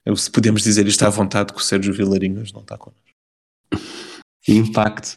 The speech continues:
Speaker 2: a nível de clubes, futebol português, futebol internacional, eu acho que também já esgotámos aqui um bocadinho este tema, não sei se ficou alguma coisa por dizer.
Speaker 1: Acho que não,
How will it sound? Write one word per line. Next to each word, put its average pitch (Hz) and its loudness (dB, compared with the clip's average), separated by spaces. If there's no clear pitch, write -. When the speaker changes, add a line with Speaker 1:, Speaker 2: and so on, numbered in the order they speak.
Speaker 2:
a 104 2
nível 101 4
de 90 -10
clubes, 85 -2
futebol - -6
português, 85 -4
futebol - -4
internacional, 85 -2
eu 85 -6
acho 85 -4
que - -18
também 80 -2
já 82 -2
esgotámos 80 -4
aqui 82 -4
um - 0
bocadinho 80 -2
este 82 -6
tema, 98 0
não 87 -4
sei 78 -6
se - -8
ficou 80 -6
alguma 76 -6
coisa 76 -10
por 80 -20
dizer. 82 -6
Speaker 1:
Acho 127 -10
que - -10
não, 120 -6